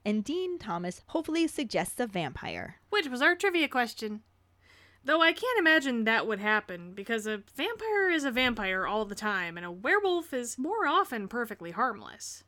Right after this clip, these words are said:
Speaker 1: Unless it's Greyback.
Speaker 2: Well, yeah, there's, there's that.
Speaker 1: Harry also has Professor Trelawney's prediction weighing on his mind, and is most suffering because he has to return to the Dursleys when he had a glorious half hour where he believed he'd get to live with his parents' best friend.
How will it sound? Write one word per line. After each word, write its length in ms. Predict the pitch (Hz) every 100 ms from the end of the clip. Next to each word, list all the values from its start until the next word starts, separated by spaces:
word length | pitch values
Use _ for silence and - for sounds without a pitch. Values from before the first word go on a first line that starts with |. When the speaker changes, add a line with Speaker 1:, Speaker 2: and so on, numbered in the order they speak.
| _ -
Speaker 1:
Unless 400 | 349 415 466 -
it's 140 | 359
Greyback. 640 | 202 165 - - - - -
Speaker 2:
Well, 400 | 262 254 247 226 - _
yeah, 200 | - 80 - _
there's, 240 | 202 190 - _ _
there's 160 | 190 180
that. 200 | 95 - _ _ -
Speaker 1:
Harry 240 | 302 339
also 340 | 247 226 247 277
has 260 | 240 220
Professor 440 | - 233 - 196 226
Trelawney's 520 | - 196 190 180 190
prediction 540 | - 196 160 - 269
weighing 260 | 254 254 254
on 140 | 262
his 220 | 269 285 269
mind, 380 | 262 277 311 - - - -
and 100 | 254
is 160 | 277
most 500 | 269 285 302 403 440
suffering 600 | - - 330 330 214 180
because 320 | 196 214 220 196
he 140 | 208
has 140 | 190 -
to 100 | 208
return 340 | 202 190 180
to 80 | 185
the 100 | 180
Dursleys 680 | 180 208 202 175 120 127 -
when 120 | 202
he 160 | 214 202
had 160 | 190
a 80 | 175
glorious 640 | 185 262 294 339 359 359 -
half 240 | 285 -
hour 280 | 160 175 175
where 180 | 175 190
he 120 | 202
believed 400 | 180 170 190 202
he'd 160 | 220
get 160 | 196 185
to 80 | 214
live 140 | 190
with 100 | 180
his 140 | 190 -
parents' 360 | - 160 170
best 340 | 165 165 175 -
friend. 360 | - - -